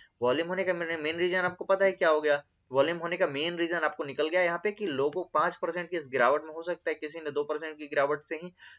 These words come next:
शॉर्ट सेलिंग शुरू कर दी हो, तो तीन परसेंट का उसे मुनाफा मिल गया। तो यहाँ पे शॉर्ट सेलिंग वाली वॉल्यूम ज्यादा लग रही है मेरे हिसाब से। बाकी देखते हैं आगे और देखेंगे, इसका चार्ट एनालाइज करेंगे तो वहां पे हमें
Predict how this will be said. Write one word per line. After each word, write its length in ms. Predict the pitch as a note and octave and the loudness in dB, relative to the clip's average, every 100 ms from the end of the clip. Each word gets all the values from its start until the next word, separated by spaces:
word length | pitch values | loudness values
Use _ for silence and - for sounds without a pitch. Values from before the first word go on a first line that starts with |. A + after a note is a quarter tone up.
| - | 2
शॉर्ट 240 | F3 E3+ | 4 4
सेलिंग 220 | F#3 F3 | 2 -2
शुरू 200 | E3+ F3 | -2 0
कर 100 | E3+ | 0
दी 120 | D#3+ | 0
हो, 80 | E3+ | -2
तो 120 | E3 | -4
तीन 220 | D3+ D#3+ D3+ | -6 -8 -2
परसेंट 300 | D#3 F3 D#3 | -2 -2 -2
का 100 | D#3+ | -4
उसे 140 | E3+ | -4
मुनाफा 360 | D3+ C#3+ C#3 D#3 | -6 -4 -4 -6
मिल 160 | D3+ | -8
गया। 120 | D#3+ F#3+ - - _ | -6 -8 -10 -20 _
तो 60 | F#3 | -2
यहाँ 180 | F#3+ F#3 | 0 0
पे 100 | G#3 | -4
शॉर्ट 360 | - F3 F#3+ | 2 4 4
सेलिंग 320 | - G3 F#3+ | 4 0 2
वाली 180 | E3+ F3 | 2 2
वॉल्यूम 420 | F3 C3 C3+ E3+ C#3+ | 4 4 4 0 -2
ज्यादा 400 | B2 A#2 B2 C#3 | 2 4 6 6
लग 180 | A#2+ | 4
रही 120 | A#2 A#2+ | 0 -4
है 60 | |
मेरे 280 | B2+ B2+ D3 | -2 2 2
हिसाब 340 | C#3+ C#3 C3+ | 2 0 0
से। 200 | C3 F#3+ - _ _ | 0 -6 -6 _ _
बाकी 460 | - C#3 C#3+ A3 - - - C#3 | 2 2 2 -6 -8 -18 -20 0
देखते 320 | C#3+ C#3 G3 | 0 2 0
हैं 200 | F#3+ G#3+ A#2+ | 0 0 0
आगे 260 | C3 D3+ | 0 2
और 220 | C#3+ C3+ - | 2 2 0
देखेंगे, 400 | D3 C3 D#3+ E3 | -2 -2 -2 -4
इसका 200 | D#3 C#3 | -2 -2
चार्ट 260 | C#3 B2+ C3+ | 2 2 2
एनालाइज 380 | C3 B2+ B2 | 0 2 0
करेंगे 220 | A#2+ C3 C#3 | 0 -4 -2
तो 100 | D3 | -4
वहां 120 | C#3+ | -2
पे 80 | C3+ | -4
हमें 240 | D3+ A3+ | -4 -8